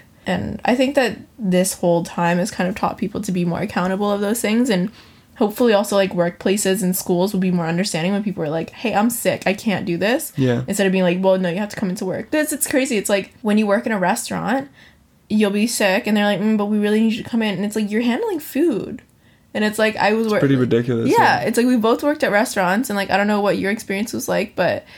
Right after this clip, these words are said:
Speaker 1: I've definitely had days where I'm like, "Oh, well, like, I can't come in." They're like, "Ooh, can you, can you just, like, just for a couple hours?" And it's like, I get it, like, I get that you're fucked if I don't come in, but also, it's food.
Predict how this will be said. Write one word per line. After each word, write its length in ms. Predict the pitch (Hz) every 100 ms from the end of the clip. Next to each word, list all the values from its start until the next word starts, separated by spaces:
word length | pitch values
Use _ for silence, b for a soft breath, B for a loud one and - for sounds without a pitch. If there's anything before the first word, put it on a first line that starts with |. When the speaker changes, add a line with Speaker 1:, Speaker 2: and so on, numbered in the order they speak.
| B -
Speaker 1:
I've 120 | 202
definitely 260 | 214 247 208
had 100 | 190
days 240 | 190 233
where 100 | 202
I'm 140 | 190
like, 240 | 175 175 -
"Oh, 100 | 196 202
well, 80 | 190
like, 180 | 180
I 80 | 190
can't 480 | 214 - 208 175 170 -
come 220 | - 190
in." 180 | 185 180
They're 140 | 185
like, 200 | 185 214
"Ooh, 160 | 240 240
can 220 | - 247
you, 200 | 240 240
can 180 | 240 233
you 100 | 233
just, 480 | 226 208 208 - -
like, 320 | 226 196 - B B
just 140 | - 294
for 80 | 277
a 40 |
couple 240 | 294 269
hours?" 520 | 208 220 214 214 214 202
And 80 |
it's 140 | 208 208
like, 200 | 214 208 -
I 80 |
get 340 | 220 208 180 180
it, 140 | 233
like, 140 | 202 226
I 80 |
get 400 | 190 185 170 240
that 100 | 190
you're 220 | 185 180 185
fucked 400 | - 170 233 208
if 80 | 208
I 80 |
don't 160 | 170 175
come 220 | 208 180
in, 240 | 170 214 - B B
but 120 | - -
also, 640 | - - 214 220 214 - _ _ _ -
it's 180 | 214 -
food. 560 | - 190 107 - 294